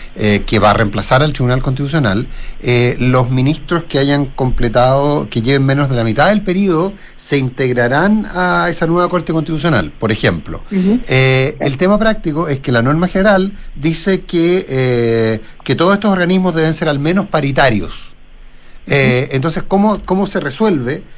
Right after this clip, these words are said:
Speaker 1: el que la composición actual, por ejemplo, no sea paritaria y que la mitad, eh, y que una parte importante sigan? Eh, ¿cómo, cómo, qué prima? O sea, eh, ¿la condición de paritario está antes o está después?
Speaker 2: Eso lo va a tener que resolver, también se resuelve a través de normas transitorias. Nosotros a través de la Comisión de Armonización
Speaker 1: No, es que la norma
Speaker 2: lo
Speaker 1: transitoria ya dijo, lo que,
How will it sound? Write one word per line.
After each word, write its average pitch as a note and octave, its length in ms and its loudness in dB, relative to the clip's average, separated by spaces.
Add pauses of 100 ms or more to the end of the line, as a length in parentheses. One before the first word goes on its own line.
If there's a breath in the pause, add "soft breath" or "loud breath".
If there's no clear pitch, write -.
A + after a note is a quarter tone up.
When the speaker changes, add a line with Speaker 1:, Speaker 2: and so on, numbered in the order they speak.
(200 soft breath)
Speaker 1:
el C3 180 -2
que - 80 -4
la B2+ 100 2
composición A#2+ 320 -2
actual, D#3+ 240 0
por B2+ 120 -4
ejemplo, B2 280 -4
no C#3+ 120 0
sea F#3+ 160 0
paritaria F#3+ 520 2
y C#3+ 100 -8
que C#3 100 -4
la A#2+ 100 0
mitad, C3+ 380 0 (200 loud breath)
eh, C3+ 180 -6
y A#2+ 60 0
que A#2 100 -4
una C3 120 2
parte C#3+ 220 0
importante F3+ 720 -2
sigan? E3 580 0 (300 loud breath)
Eh, C#3+ 160 -8
¿cómo, G#3 320 0
cómo, F#3+ 200 -2 (220)
qué F#3+ 120 0
prima? F#3 400 2 (180 loud breath)
O A#2+ 100 -6
sea, D3 240 0
eh, C3+ 220 -2
¿la C3 120 0
condición C3+ 340 -2
de E3+ 80 0
paritario D#3 420 0
está C3 260 0
antes G#3 260 0
o D3+ 80 -4
está C#3+ 160 -2
después? B2+ 380 -2 (1400 loud breath)
Speaker 2:
Eso D4 160 4
lo D#4+ 80 4
va D#4 60 2
a D4 40 -2
tener C#4+ 220 0
que D4 60 0
resolver, B3 300 0
también B3 220 0
se C4+ 80 0
resuelve B3+ 320 -2
a B3+ 60 -4
través A#3+ 260 0
de A#3+ 80 0
normas A#3 300 0
transitorias. F3 720 -2
Nosotros G#3 320 -2
a - 20 -10
través G#3+ 220 0
de A3+ 80 0
la G#3 100 2
Comisión G3 420 -2
de A3 60 4
Armonización G#3 600 0
Speaker 1:
No, - 40 -2
es C3+ 80 -2
que D#3+ 100 0
la C3 100 4
norma E3+ 140 2
Speaker 2:
lo G3+ 60 0
Speaker 1:
transitoria G3 440 2
ya F3+ 160 0
dijo, G3 400 -4
lo C3+ 140 0
que, B2 60 -4